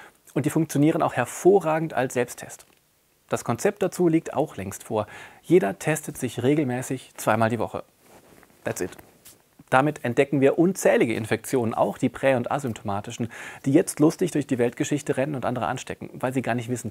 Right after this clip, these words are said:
können, dass sie infiziert sind. Was ich der Politik vorwerfe, ist, dass es keine Strategie gibt, was wir, wenn wir denn wirklich wieder aufmachen, dann anders machen als nach dem letzten Lockdown. Damit wir im Mai nicht in den nächsten schlittern.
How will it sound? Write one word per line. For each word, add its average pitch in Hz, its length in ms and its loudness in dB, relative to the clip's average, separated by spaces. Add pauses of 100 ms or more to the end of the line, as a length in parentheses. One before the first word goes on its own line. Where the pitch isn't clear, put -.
können, 185 280 -2
dass - 140 -8
sie - 80 -10
infiziert - 480 -12
sind. - 200 -18 (680)
Was 135 120 -4
ich 156 100 -4
der 147 80 0
Politik 135 400 -2
vorwerfe, 175 480 0
ist, - 220 -2 (380)
dass 135 120 -8
es - 180 -4
keine 175 380 2
Strategie 117 420 -4
gibt, - 280 -8
was 107 180 0
wir, 170 220 4 (420)
wenn 120 120 0
wir 120 60 4
denn 117 140 2
wirklich - 240 -2
wieder 107 220 4
aufmachen, 143 520 0
dann 127 320 2
anders 156 440 0
machen 139 300 0
als - 220 -6
nach 147 200 0
dem 147 160 0
letzten 135 260 -2
Lockdown. 135 420 -4 (600)
Damit 147 240 2
wir 139 60 4
im 131 120 2
Mai 135 220 2
nicht 160 160 0
in 151 40 4
den 143 120 2
nächsten 170 320 -2
schlittern. 107 340 -2